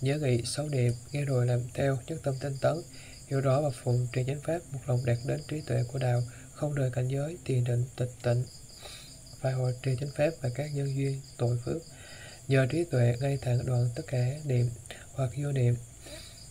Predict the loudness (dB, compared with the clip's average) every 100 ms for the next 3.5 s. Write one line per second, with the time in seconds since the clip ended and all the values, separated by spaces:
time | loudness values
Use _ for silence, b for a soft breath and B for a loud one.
0 | B -4 4 6 6 6 8 8 6 2
1 | 2 2 4 2 2 0 2 2 2 2
2 | 4 4 4 0 -2 -2 -2 -8 B B
3 | B -2 2 4 2